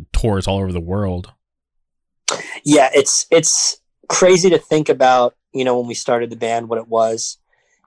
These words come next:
Speaker 2: into, you know, earlier this year doing, doing that, uh, ag-, not world tour, but in Asia
Speaker 1: Mm-hmm.
Speaker 2: and, uh, Australia. <clears throat>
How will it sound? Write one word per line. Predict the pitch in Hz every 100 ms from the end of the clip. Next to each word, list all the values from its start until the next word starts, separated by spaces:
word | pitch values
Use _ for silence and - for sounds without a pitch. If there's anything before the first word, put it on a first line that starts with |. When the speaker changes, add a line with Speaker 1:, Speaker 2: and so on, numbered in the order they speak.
| _
Speaker 2:
into, | 127 123 - 127 120 117 110 - -
you | 123
know, | 117 123
earlier | 120 117 107
this | 110 -
year | 123 117 110
doing, | 120 117 113 - - 123
doing | 131 120
that, | 113 113 - _ _ _ _ _ _ _ _ _ _ _ _ _ -
uh, | 127 - 135
ag-, | 127 123 -
not | 135 139 139 117
world | 127 127 120
tour, | - 113 110
but | 113 - _ _ _ _ _ _
in | 131 117
Asia | 120 117 127 113 113 _ -
Speaker 1:
Mm-hmm. | 101 85 120
Speaker 2:
and, | 117 -
uh, | - - - _ _ - - - _ 131
Australia. | 123 - 139 127 120 120 - _ _ _ -
<clears throat> | 190 135